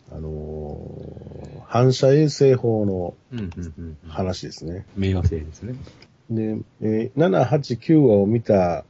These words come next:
Speaker 1: 僕の疑問点は二つ。まあ、厳密に言うと三つあるんですけど、その三つ、い-、もう一個は別にこの七、八、九話に限ったことじゃなくて、
Speaker 2: うん。
Speaker 1: あの、まあ、前々から出てることなんですけども、ガミラス軍の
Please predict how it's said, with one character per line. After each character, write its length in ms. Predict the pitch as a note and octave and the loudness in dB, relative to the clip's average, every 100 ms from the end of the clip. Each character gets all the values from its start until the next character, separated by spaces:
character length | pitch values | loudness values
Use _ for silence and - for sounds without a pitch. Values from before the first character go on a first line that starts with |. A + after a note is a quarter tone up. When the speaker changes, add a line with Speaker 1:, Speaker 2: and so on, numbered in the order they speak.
| F#2 | -4
Speaker 1:
僕 200 | G2 G2 | 0 0
の 140 | F2+ | 0
疑 160 | F2+ A2 | 2 6
問 340 | D3 D3 G#2+ | 6 6 4
点 300 | - F2 D#2 | 0 -4 -2
は 100 | D2 | -6
二 280 | - - A2 | -10 -4 -4
つ。 260 | - - - - _ _ - - | -4 -12 -14 -20 _ _ -20 -4
ま 80 | - | 0
あ、 20 | |
厳 180 | C3+ G#3 | 4 6
密 180 | G3+ F#3+ | 6 4
に 0 | |
言 40 | E3+ | 4
う 20 | |
と 80 | D#3+ | 6
三 160 | F#3+ | 4
つ 180 | G3 D3+ | 4 2
あ 80 | G2 | 4
る 80 | F#2 | 2
ん 60 | |
で 100 | E2+ | -2
す 60 | D2+ | -4
け 80 | F2 | -8
ど、 80 | |
そ 100 | E2+ | 0
の 100 | D#3 | 2
三 160 | D3+ G3+ | 4 2
つ、 400 | - G3+ G3+ F3+ - _ | 0 0 2 0 -6 _
い-、 80 | G3 | 0
も 160 | F#3+ A#3 | 4 4
う 60 | |
一 320 | A#3+ - B3 - | 2 -2 -4 -2
個 160 | - G2+ | 2 4
は 400 | F2+ D#2 - - _ | 4 2 -4 -12 _
別 200 | C#3+ C#3+ | -2 0
に 120 | C#3+ | 0
こ 120 | A#2+ | 2
の 60 | C3+ | 4
七、 180 | F#3 D#3 | 6 4
八、 200 | A2+ - | 2 0
九 140 | - | 0
話 100 | A#2 | 2
に 100 | F2+ | 2
限 200 | D#2 D2+ | 0 -2
っ 40 | D#2+ | -2
た 100 | C#2+ | -6
こ 100 | E2 | -6
と 100 | D#2+ | -8
じ 60 | |
ゃ 40 | D2 | -8
な 100 | D#2+ | -10
く 100 | - | -10
て、 280 | D#2+ B1 - _ _ | -10 -10 -12 _ _
Speaker 2:
う 20 | |
ん。 100 | F#2+ D#2+ - - - | -16 -16 -20 -20 -8
Speaker 1:
あ 20 | F#2 | -6
の、 300 | F2+ E2 E2 - | -4 -6 -10 -4
ま 160 | A2 B2 | 0 2
あ、 40 | C#3+ | 4
前 160 | D#3+ | 6
々 240 | D#3 D3+ C#3+ | 4 4 4
か 120 | C3 | 4
ら 240 | B2 A#2 - - A2 - - | 2 0 -4 -18 -20 -18 -4
出 120 | A#2 | -2
て 140 | A2+ | 0
る 480 | G2+ G2+ F#2+ F2+ D#2+ - | 0 0 0 -2 -6 -8
こ 100 | - | -4
と 140 | F#2 | -4
な 80 | C#2+ | -4
ん 80 | B1+ | -8
で 100 | A#1+ | -14
す 100 | - | -14
け 60 | |
ど 140 | D2 C#2 | -10 -10
も、 260 | C#2 B1 - _ _ - - - | -10 -12 -18 _ _ -20 -20 0
ガ 100 | G3+ | 4
ミ 140 | A3+ | 6
ラ 100 | G#3+ | 4
ス 180 | G3+ - | 4 2
軍 480 | F#3 D#3 G#2+ G#2 E2+ | 0 2 2 2 2
の 380 | E2 D#2 B1 | -2 -4 -6